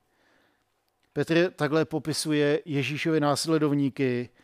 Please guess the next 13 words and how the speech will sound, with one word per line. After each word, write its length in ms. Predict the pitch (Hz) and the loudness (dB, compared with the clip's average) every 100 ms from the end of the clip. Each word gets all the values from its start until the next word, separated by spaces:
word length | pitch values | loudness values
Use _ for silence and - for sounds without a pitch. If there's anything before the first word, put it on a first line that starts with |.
| - - - | -20 -20 -16
kteří 300 | - 147 151 | -2 0 0
se 320 | 135 151 151 151 | -2 2 2 2
tím, 240 | - 156 | 0 -2
že 120 | 147 | 0
přicházejí 680 | - - 147 160 156 151 165 | -4 -8 -2 0 0 0 -4
k 80 | 135 | -4
Ježíši, 720 | 143 123 139 - 139 123 120 - - - _ | -4 -2 -4 -6 -4 -4 -6 -12 -20 -20 _
který 440 | - 151 147 156 | -6 0 0 2
je 420 | 156 147 143 135 - _ | 2 4 4 0 -4 _
přirovnáván 680 | - 160 147 151 147 139 147 | -6 -2 0 2 2 2 0
k 60 | 120 | -2
živému 400 | 117 143 151 156 | -2 2 2 2
kameni, 640 | 160 143 139 135 127 120 | 2 2 2 0 -2 -6